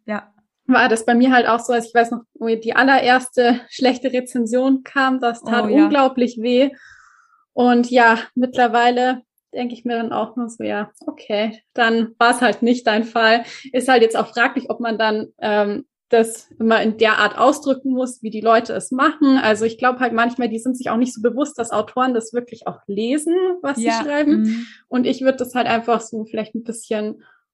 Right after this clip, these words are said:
Speaker 2: neutraler formulieren. Aber ja, das ist halt so etwas, inzwischen nehme ich's mir auch nicht mehr so zu Herzen. Jetzt bin ich ja auch schon seit ein paar Jahren eben dabei und
Speaker 1: Mhm.
Speaker 2: also ich glaube eben, da wächst du auch so ein bisschen rein.
Speaker 1: Aber zu, ähm,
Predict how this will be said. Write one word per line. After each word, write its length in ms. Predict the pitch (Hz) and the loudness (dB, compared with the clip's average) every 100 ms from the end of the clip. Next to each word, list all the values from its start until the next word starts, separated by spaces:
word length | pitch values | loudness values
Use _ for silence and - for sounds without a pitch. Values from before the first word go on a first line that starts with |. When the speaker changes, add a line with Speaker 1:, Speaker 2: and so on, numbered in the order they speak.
| _ - | _ -8
Speaker 2:
neutraler 720 | 220 220 - 226 233 269 262 | -4 -4 -4 -2 2 2 0
formulieren. 840 | - 285 262 269 262 294 294 277 - | 0 0 2 2 2 2 0 0 -2
Aber 600 | 220 202 208 202 208 226 - | -4 -2 0 0 -2 -6 -4
ja, 300 | 208 196 - | -2 -2 -6
das 180 | - 233 | -12 -10
ist 100 | 240 | 0
halt 140 | 240 233 | 0 2
so 60 | |
etwas, 240 | 214 220 220 | 0 0 -2
inzwischen 520 | 233 - 262 262 254 | -4 -2 0 2 2
nehme 140 | 247 240 | 2 0
ich's 180 | - | -2
mir 140 | 233 - | -2 0
auch 140 | 226 | 0
nicht 200 | 254 247 | -2 -2
mehr 260 | 240 226 220 | 0 0 0
so 140 | 233 | -6
zu 180 | 233 240 | -8 -4
Herzen. 380 | 233 247 247 262 | -2 -2 -2 -8
Jetzt 200 | 233 - | -10 -8
bin 100 | 220 | -10
ich 80 | 226 | -6
ja 120 | 233 | -8
auch 60 | |
schon 160 | 233 233 | -6 -4
seit 260 | 233 226 226 | -4 -6 -12
ein 80 | |
paar 180 | 233 220 | -10 -6
Jahren 340 | 208 220 247 240 | -4 -2 -2 -4
eben 240 | 226 233 | -6 -4
dabei 420 | 233 233 220 226 | -4 -2 -2 -2
und 240 | 226 226 220 | -2 -4 -4
Speaker 1:
Mhm. 360 | 220 220 233 - | -2 -2 -6 -8
Speaker 2:
also 140 | 214 | -6
ich 100 | 233 | -4
glaube 260 | 247 240 226 | 0 0 0
eben, 140 | 220 | -2
da 120 | 220 208 | 0 -2
wächst 280 | 214 - | -4 -8
du 60 | - | -8
auch 140 | 196 | -8
so 120 | 196 190 | -8 -12
ein 40 | |
bisschen 260 | 208 - 202 | -12 -14 -10
rein. 360 | 190 190 208 - _ _ _ _ _ _ _ | -8 -8 -10 -14 _ _ _ _ _ _ _
Speaker 1:
Aber 200 | 240 247 | -4 -4
zu, 420 | 233 269 254 247 - | -4 -4 -2 -2 0
ähm, 360 | 226 233 220 | 0 -2 -6